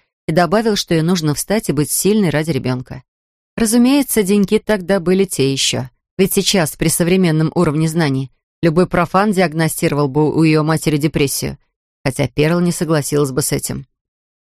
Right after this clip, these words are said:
«О, нет, это было нечто физическое, Джой». «Мне не о чем было печалиться», — сказала она.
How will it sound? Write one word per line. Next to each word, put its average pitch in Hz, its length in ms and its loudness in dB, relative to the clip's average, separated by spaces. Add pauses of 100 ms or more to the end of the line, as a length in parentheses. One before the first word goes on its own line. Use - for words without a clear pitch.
(300)
«О, 151 300 0
нет, 131 380 -6
это 127 280 -4
было 123 180 -6
нечто 139 480 -4
физическое, 135 920 -4
Джой». - 500 -6 (1200)
«Мне 165 460 0 (120)
не 175 240 4
о 135 60 -2
чем 131 300 -6
было 127 300 -8 (140)
печалиться», — - 760 -6 (260)
сказала 135 480 -2
она. 131 260 -8